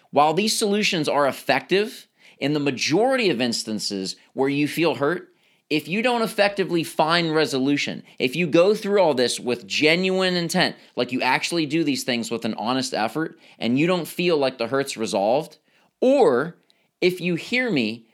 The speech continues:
and you just roll your eyes and say, "Oh, he didn't know what they did, they messed up, I know I'm hurt, blah, blah, blah, blah." And if you fail to put these into practice,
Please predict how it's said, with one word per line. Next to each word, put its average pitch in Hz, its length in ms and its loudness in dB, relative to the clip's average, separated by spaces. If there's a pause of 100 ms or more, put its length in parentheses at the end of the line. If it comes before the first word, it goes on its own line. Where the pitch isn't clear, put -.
(160)
and 160 180 0
you 160 120 -2
just 147 260 0
roll 156 300 0
your 190 180 2
eyes 160 500 2 (200)
and 127 140 -6
say, 123 300 0
"Oh, 156 180 0
he 185 160 -2
didn't 170 180 -2
know 165 100 -2
what 151 160 -4
they 160 140 -4
did, 160 280 -2
they 170 200 -2
messed 165 320 -4
up, 170 220 2
I 160 180 0
know 170 260 -2
I'm 156 160 -6
hurt, 160 220 -4
blah, 165 120 -2
blah, 165 120 -8
blah, 156 120 -12
blah." 165 260 -2 (420)
And 143 140 2
if 143 140 -4
you 170 140 -4
fail 202 480 2
to 190 60 0
put 190 240 -2
these 165 200 -2
into 151 160 -2
practice, 151 840 -2